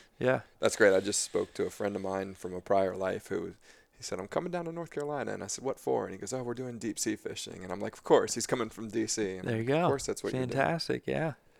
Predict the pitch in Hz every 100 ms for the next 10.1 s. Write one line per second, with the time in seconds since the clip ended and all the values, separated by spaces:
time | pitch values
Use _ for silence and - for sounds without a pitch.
0 | - - - 151 151 147 131 - _ _
1 | _ _ _ _ _ _ - 143 135 127
2 | 117 120 110 110 98 98 101 98 98 98
3 | 92 90 95 98 92 92 98 98 - 101
4 | 95 - - 104 101 98 98 98 - -
5 | - - _ - 120 - 185 220 123 120
6 | 110 104 95 95 95 98 95 90 90 90
7 | 90 90 - 92 104 - 123 110 110 104
8 | 101 98 95 98 107 107 107 107 110 -
9 | 107 - 110 107 101 113 110 110 101 92
10 | 104